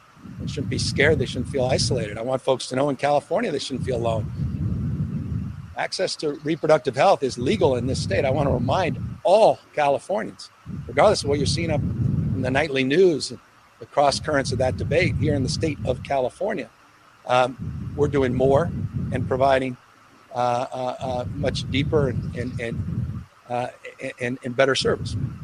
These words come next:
Uh, and I want folks to know across this country that, uh, we're gonna fight for them as well, not just here in the state of California. Success leaves clues. California, as I said, punches above its weight. California has a profound impact on policy across the nation on a spectrum of issues. And I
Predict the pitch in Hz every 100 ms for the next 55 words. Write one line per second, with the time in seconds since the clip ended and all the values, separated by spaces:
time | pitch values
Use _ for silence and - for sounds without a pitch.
0 | - - 131 135 135 143 151 147 151 -
1 | 135 139 127 135 127 135 - 156 165 135
2 | 135 - 131 127 - 127 123 139 139 131
3 | 147 139 147 147 151 - - 117 120 -
4 | - 135 127 120 135 135 127 123 127 175
5 | 202 113 - - - 175 - 165 147 -
6 | 139 - - - - - - 147 151 160
7 | 156 156 143 - 135 - 139 - 135 131
8 | 135 135 151 117 - 131 135 147 139 127
9 | 131 123 - 143 143 139 - 123 - -
10 | - - 123 - 147 139 - 135 - 139
11 | 131 135 135 143 156 131 123 - 143 -
12 | 135 151 180 - 117 156